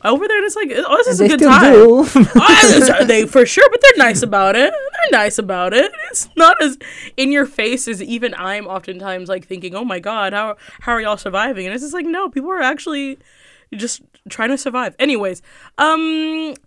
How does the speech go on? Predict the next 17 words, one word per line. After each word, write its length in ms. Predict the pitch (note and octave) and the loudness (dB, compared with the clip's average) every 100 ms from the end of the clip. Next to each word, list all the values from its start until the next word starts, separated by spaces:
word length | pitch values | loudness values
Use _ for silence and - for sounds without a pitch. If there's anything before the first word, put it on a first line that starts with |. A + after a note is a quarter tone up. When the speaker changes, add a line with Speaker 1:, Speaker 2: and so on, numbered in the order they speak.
| _ | _
Speaker 1:
it's 400 | G#3+ - F4 - | -20 -12 -8 -6
a 40 | |
good 120 | G4+ | -8
time. 380 | - A#3 F3 F3+ | -4 -6 -6 -6
Uh, 260 | B3 C4 B3 | -2 -2 -2
visiting 340 | B3+ C#4+ D4+ D4+ | -6 -6 -6 -6
family. 560 | C#4 C4+ C4 C4 B3+ | -6 -4 -4 -4 -4
W-, 220 | B3 C4 | -6 -10
where 260 | - A#3+ D4 | -4 0 0
did 80 | D#4 | 0
I 40 | |
go 180 | C4+ C4+ | -2 -2
last 320 | B3 A3+ - | -2 -4 -6
time? 220 | - C4+ A3+ | -8 -6 -6
I 60 | |
was 200 | G#3 G#3 | -8 -8
there 420 | A3+ A3 A3 A3 | -8 -8 -10 -10